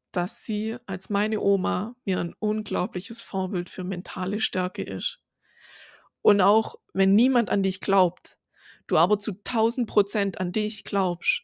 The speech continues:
eine Vision und ein Ziel hast, dann ist es möglich, genau das zu erreichen. Der Glaube nur von einer Person reicht aus,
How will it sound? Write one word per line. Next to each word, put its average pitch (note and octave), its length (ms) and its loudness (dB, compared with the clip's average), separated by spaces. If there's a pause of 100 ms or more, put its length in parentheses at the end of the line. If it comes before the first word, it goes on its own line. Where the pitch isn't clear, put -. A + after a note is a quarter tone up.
(140)
eine F#3+ 260 4
Vision G#3 560 4
und F#3+ 220 -6
ein F#3 120 -4
Ziel G#3 380 -2
hast, - 440 -8 (760)
dann F#3 140 2
ist G3 160 2
es G3+ 120 -4
möglich, G3+ 560 0
genau F#3 360 0
das F#3 400 -2
zu - 140 -6
erreichen. F3 640 -6 (300)
Der F#3+ 120 4
Glaube G#3 480 0
nur F#3+ 340 0
von F#3+ 260 -4 (160)
einer B3 440 0
Person G3 600 -2
reicht G#3+ 500 -2
aus, F#3 460 -8